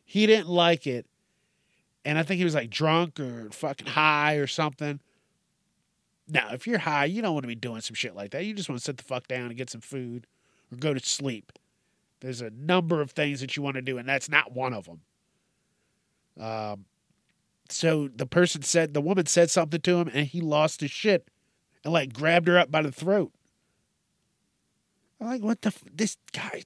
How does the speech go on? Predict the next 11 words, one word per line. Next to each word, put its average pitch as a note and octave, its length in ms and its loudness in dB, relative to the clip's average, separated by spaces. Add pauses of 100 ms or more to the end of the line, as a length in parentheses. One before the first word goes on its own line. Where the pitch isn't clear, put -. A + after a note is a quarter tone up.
(120)
fucking - 480 -8 (240)
insane," F3+ 720 2
and C#3 100 -6
they E3 80 2
wanna E3+ 220 2
keep - 340 -6
him D#3 320 0 (380)
on D3 100 -6
the D3 100 -2
Justice D3+ 600 0
League? G#3+ 340 0